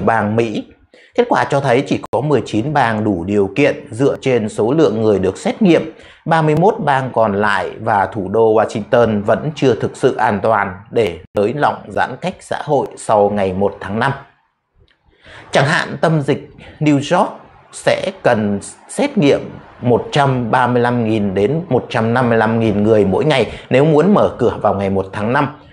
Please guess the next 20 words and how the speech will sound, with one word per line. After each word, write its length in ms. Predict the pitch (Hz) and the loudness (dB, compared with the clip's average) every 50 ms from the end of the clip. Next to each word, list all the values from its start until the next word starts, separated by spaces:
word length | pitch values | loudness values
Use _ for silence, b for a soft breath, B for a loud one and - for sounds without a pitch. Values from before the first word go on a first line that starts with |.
| B B B B B B | B B B B B B
Tuy 100 | 214 202 | 2 4
nhiên, 220 | 202 196 175 165 - | 6 6 4 4 2
trung 220 | 185 160 156 139 | 0 0 2 2
bình 220 | 135 127 123 120 | 2 2 2 0
hiện 320 | 120 120 139 117 98 107 117 | -2 0 -2 -2 -2 -4 -2
tại 220 | - 117 101 107 110 | -2 -2 -2 -2 -2
bang 300 | 120 123 135 127 131 135 | -2 -2 -2 0 -2 -2
này 240 | 117 113 110 107 107 | -2 0 -2 -2 -4
chỉ 140 | - 98 - | -6 -10 -8
xét 240 | - - - - | -6 -6 -4 -2
nghiệm 280 | 233 175 - 90 98 110 | -2 0 -2 -2 -2 -2
được 120 | 110 104 - | -4 -4 -4
khoảng 260 | - 117 101 90 87 - | -2 -2 0 0 -2 -4
hai 240 | - 135 147 147 143 | -6 -4 -2 0 0
mươi 140 | 143 143 135 | 2 2 0
nghìn 260 | 131 120 113 104 104 | 0 0 0 -2 -2
trường 200 | 101 110 101 104 | -2 -2 -4 -2
hợp 240 | 104 110 104 - - | -2 -2 -4 -2 -2
mỗi 140 | 101 95 120 | -2 0 0
ngày. 220 | 151 143 120 | 0 0 0